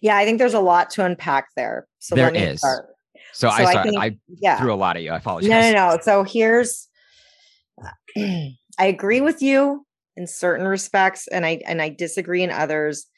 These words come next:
Speaker 2: That's totally
Speaker 1: And
Speaker 2: okay.
Speaker 1: And also, but with the caveat that clearly I'm not a man,
Speaker 2: Mm-hmm.
Speaker 1: but, um, I think if we're talking about boys and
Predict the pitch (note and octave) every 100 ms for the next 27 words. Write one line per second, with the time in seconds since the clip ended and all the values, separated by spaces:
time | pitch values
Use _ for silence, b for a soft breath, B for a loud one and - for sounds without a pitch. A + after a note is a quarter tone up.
0 | b D#3 - - E3+ D#3 D3+ D3 - _
1 | _ _ _ _ - G3+ A#3 A#3+ A3+ F#3+
2 | G3 F3 C#3 G3 - - C4+ G#3 F3+ D#3+
3 | E3 - F#3+ F3+ E3 F#3+ F3+ D3+ D3+ C#3+
4 | F2 E3 F3 _ _ _ _ E2 F#3+ D#3
5 | C3+ - - - _ _ _ _ - E3+
6 | D#3 D3+ C#3+ B2+ - - F3+ F#3 G3 G3
7 | G3 F#3+ F#3+ G#3 F#3 F#3+ F#3+ F3 E3+ D#3+
8 | D#3+ D#3 - - - _ _ _ D3 C#3+
9 | D3 D3+ D#3 D#3+ E3 G2+ C3+